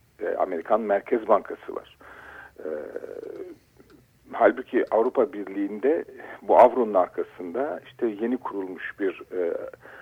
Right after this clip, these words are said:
Avrupa Merkez Bankası var ama Avrupa Merkez Bankası'nın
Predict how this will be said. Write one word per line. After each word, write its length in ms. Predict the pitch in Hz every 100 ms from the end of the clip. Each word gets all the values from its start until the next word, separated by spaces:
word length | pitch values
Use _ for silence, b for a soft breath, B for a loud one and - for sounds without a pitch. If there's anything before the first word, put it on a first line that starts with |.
| B -
Avrupa 380 | 95 120 127
Merkez 460 | 107 101 - 113 92
Bankası 460 | 87 - - - 127
var 60 |
ama 160 | 180 147
Avrupa 280 | 123 139 120
Merkez 420 | 113 - 101 92
Bankası'nın 680 | 87 - - - 131 202